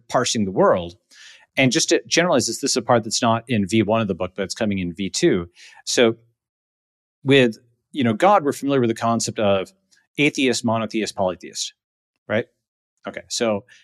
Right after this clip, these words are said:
atheist doesn't believe in God. There's also agnostic and so on, but just for our purposes, right? So atheist, monotheist, polytheist. Atheist doesn't believe in God.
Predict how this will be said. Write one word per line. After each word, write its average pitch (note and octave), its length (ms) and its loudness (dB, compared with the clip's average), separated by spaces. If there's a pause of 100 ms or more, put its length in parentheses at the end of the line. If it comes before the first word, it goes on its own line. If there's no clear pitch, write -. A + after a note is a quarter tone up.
(160)
atheist D3 540 0
doesn't B2 240 0
believe A2+ 160 0
in G#2+ 80 -4
God. G2+ 240 -2
There's C#3+ 100 -2
also D#3 220 2
agnostic A2+ 460 -2
and G#2+ 120 -2
so G#2 120 -2
on, F#2+ 80 -4
but G#2 240 -8
just - 180 -8 (180)
for B2+ 120 0
our G#2+ 100 2
purposes, F#2 360 -8
right? A#2+ 160 -4 (300)
So A#2 300 2 (400)
atheist, D#3+ 380 0
monotheist, B2 380 -2
polytheist. - 400 -6 (120)
Atheist F3 300 0
doesn't D3 180 -4
believe C3 160 0
in A#2 80 -2
God. G2 280 -2